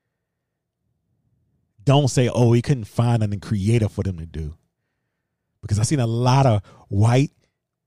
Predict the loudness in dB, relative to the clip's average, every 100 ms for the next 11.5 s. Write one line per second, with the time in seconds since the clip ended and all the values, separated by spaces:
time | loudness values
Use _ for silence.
0 | _ -2 0 2 2 4 2 0 -4 -10
1 | _ -8 -2 2 2 2 2 0 2 2
2 | 0 0 -6 -6 -2 0 0 -2 0 2
3 | 2 0 0 0 2 0 -8 _ -8 -8
4 | -2 0 0 0 -2 0 0 -2 -6 -6
5 | -4 -6 -4 -2 -2 -2 -4 -6 -8 _
6 | _ _ _ _ _ _ _ _ _ _
7 | _ _ _ -2 -2 0 -2 -2 0 2
8 | 2 2 0 2 0 -2 -4 -4 -4 -10
9 | -10 -10 -12 _ _ _ _ _ _ _
10 | _ _ _ -6 -2 0 2 0 0 0
11 | 2 2 2 2